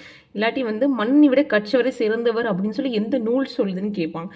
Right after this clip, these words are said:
So, இந்த மாதிரி தான் கேட்பாங்க. மேக்ஸிமம் பாடல் வரி கு-, கொடுக்கறத விட இந்த மாதிரி கேட்கறதுக்கு இருக்கு.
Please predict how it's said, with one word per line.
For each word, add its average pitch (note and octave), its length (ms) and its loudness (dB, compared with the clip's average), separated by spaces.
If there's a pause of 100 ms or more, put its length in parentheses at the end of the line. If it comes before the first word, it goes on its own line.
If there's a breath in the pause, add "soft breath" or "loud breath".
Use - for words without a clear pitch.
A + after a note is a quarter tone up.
(160 loud breath)
So, B3+ 160 -2
இந்த B3 240 0
மாதிரி C4+ 240 2
தான் C4 120 -4
கேட்பாங்க. F3+ 400 -4
மேக்ஸிமம் C4 360 -2
பாடல் A#3+ 280 0
வரி A3 320 -4
கு-, G3 280 -4
கொடுக்கறத G#3 260 -4
விட B3+ 120 -2
இந்த C4 240 2
மாதிரி C4+ 240 -2
கேட்கறதுக்கு G3 380 -8
இருக்கு. E3 380 -6